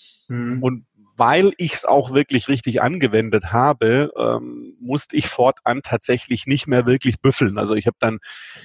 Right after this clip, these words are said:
Speaker 2: das Wissen aus der Schule und das, was es so zu lernen gab, eben relativ easy und entspannt, äh, behalten mit dieser Technik. Und da war die Schulzeit ein bisschen entspannter für mich. Dann, äh, war, äh,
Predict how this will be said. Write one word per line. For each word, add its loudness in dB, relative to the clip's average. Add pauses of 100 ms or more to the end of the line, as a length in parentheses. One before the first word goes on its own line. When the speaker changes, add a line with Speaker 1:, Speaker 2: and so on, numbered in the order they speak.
(200)
Speaker 2:
das -4
Wissen -2
aus 0
der 2
Schule 2
und 0
das, 2
was 4
es -6
so 0
zu 0
lernen 2
gab, 0
eben 0
relativ 2
easy 0
und -2
entspannt, -4
äh, -6 (360)
behalten 0 (320)
mit -6
dieser 2
Technik. -4 (920)
Und -2
da 2
war 2
die 2
Schulzeit 0
ein -10
bisschen -2
entspannter -2
für -2
mich. -8 (120)
Dann, -2 (160)
äh, 4
war, 2
äh, -6